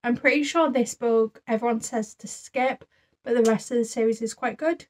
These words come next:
The next set of books that I read were The Inheritance Games. Um, I believe this is an ongoing series,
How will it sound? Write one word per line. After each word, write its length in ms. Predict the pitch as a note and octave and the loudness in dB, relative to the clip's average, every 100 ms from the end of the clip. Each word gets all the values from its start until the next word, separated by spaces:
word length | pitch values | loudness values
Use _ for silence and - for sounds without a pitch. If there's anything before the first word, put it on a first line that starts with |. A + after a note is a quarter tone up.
| _ - | _ -2
The 480 | D#4 D4+ D4 D4 C#4+ | 2 6 6 4 4
next 300 | C#4 C#4+ - | 2 2 0
set 200 | A3+ G#3 | 0 0
of 120 | F#3 | 0
books 460 | A#3 A#3 A3 - - | 2 2 2 -4 -8
that 160 | G#3 | -6
I 100 | A#3+ | -2
read 480 | A#3 B3+ B3+ B3+ - - | 0 2 2 0 -4 -8
were 560 | G#3+ G#3+ G#3 G3+ G3 - _ _ _ _ _ - | -2 0 2 2 0 -6 _ _ _ _ _ 0
The 80 | |
Inheritance 760 | G#3+ G#3+ D4+ D#4+ D#4 E4 D4 - | 2 4 2 2 2 2 2 0
Games. 880 | D4+ C#4+ D4 C#4+ C#4+ C#4 C#4 - - | 2 4 6 8 8 6 4 -6 -4
Um, 580 | A#3+ A#3+ A#3 A3+ A3 A3 _ _ | 2 4 4 2 2 -2 _ _
I 100 | A#3 | -8
believe 420 | A#3 A#3+ A#3+ C4+ D4+ | -4 0 2 2 0
this 240 | D#4 - | -4 -6
is 120 | C#4+ | -4
an 140 | C4+ A#3 | 0 2
ongoing 400 | G#3+ G#3+ G3 F#3+ | 2 2 0 -2
series, 640 | - G3 G3+ F#3+ B3 - | -4 -4 -4 -4 -8 -10